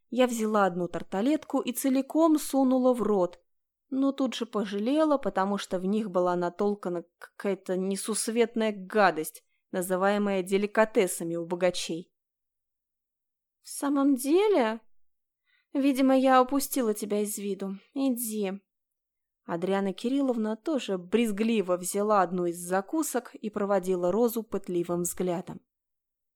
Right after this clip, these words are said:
Женщина успела дать мне знак, что операция прошла успешно. Но, честно говоря,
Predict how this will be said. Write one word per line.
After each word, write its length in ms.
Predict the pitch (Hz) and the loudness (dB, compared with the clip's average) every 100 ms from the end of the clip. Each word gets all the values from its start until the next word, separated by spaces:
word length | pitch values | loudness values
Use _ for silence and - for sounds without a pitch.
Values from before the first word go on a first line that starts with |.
| _ _ _ _ | _ _ _ _
Женщина 540 | 214 202 208 - 185 180 | -8 -4 -4 -4 -6 -6
успела 420 | 185 - 202 190 | -8 -8 -6 -4
дать 280 | 180 180 - | -4 -4 -6
мне 200 | 180 185 | -8 -6
знак, 400 | 185 196 254 - | -4 -4 -4 -6
что 200 | - 220 | -6 -4
операция 560 | 202 185 175 175 196 | -2 -2 -2 -4 -6
прошла 400 | 190 196 - 202 | -6 -6 -4 -2
успешно. 680 | 202 - - 170 - - 190 _ _ _ _ _ _ _ _ _ _ _ _ _ | -2 -4 -8 -6 -6 -12 -16 _ _ _ _ _ _ _ _ _ _ _ _ _
Но, 540 | 220 202 220 240 269 339 | -4 0 0 2 0 0
честно 480 | - 320 302 196 | -2 -2 -2 -4
говоря, 540 | 175 175 185 214 254 | -2 2 2 2 0